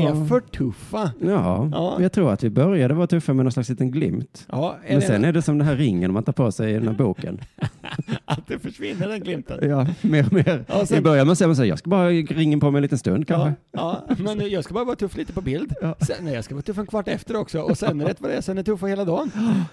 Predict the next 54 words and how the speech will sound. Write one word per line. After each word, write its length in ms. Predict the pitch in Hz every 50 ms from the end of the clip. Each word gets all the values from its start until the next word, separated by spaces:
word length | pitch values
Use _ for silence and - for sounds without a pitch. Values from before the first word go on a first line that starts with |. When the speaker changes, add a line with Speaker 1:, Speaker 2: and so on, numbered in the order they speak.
| - _
Speaker 1:
Ja. 240 | - - 165 147 120 117
Speaker 2:
Det 60 | -
är 40 | 127
inte 140 | 139 131 -
klokt. 240 | - 131 - -
Eh, 200 | 160 170 170 165
kommer 240 | 165 - 170 160 165
du 100 | 165 170
förresten 300 | - 214 208 170 - 147
på 60 | 147
lördag 200 | 139 131 120 117
och 60 | 120 -
se 100 | 110 101
mig 80 | 95 90
i 40 |
Malmö? 220 | 92 92 92 95 107
Speaker 1:
Det 60 | 120 - - _
Speaker 2:
Du 140 | - - 170
Speaker 1:
gör 120 | 214 220
jag 80 | 208 208
inte, 220 | 202 - - 180
för 100 | - 165
att 100 | 165 -
jag 200 | 175 175 - 175
är 80 | 165 156
som 280 | 139 - - 170 175 156
vanligt 520 | 135 202 220 196 151 131 147 151 - -
och 240 | - - 151 - -
spelar 420 | - - - 170 165 143 139 123 123
musikal 560 | 143 160 147 - 185 - 160 180 190 185 165
i 20 |
Stockholm 400 | 147 - 185 - _ 151 151 151
på, 400 | 139 - 151 156 151 143 139 139 139 135 135 135 - _ _
på 340 | - 135 139 135 131 131
lördag. 300 | 135 127 117 110 - 113 110 - - 117
Speaker 2:
Ah. 380 | 98 107 107 98 95 95 92 87 170
Speaker 1:
Dubbla 200 | 175 - 170 160
föreställningar 580 | 135 175 165 135 - 160 143 127 127 131 135
av 280 | 135 143 131 127 127 - -
något 200 | 160 151 147 135 -
som 120 | 143 160
inte 160 | 175 - 160
är 180 | - - - -
alls 280 | 139 185 - - -
så 180 | - - - 160
tufft 280 | - 135 123 - - -
som 100 | 131 127
det 120 | 120 113
du 60 | 117
håller 180 | 110 120 135 127
på 160 | - - 143
med, 220 | 139 143 - -
nämligen 260 | - 151 139 135 131 104
s-, 220 | 110 - - -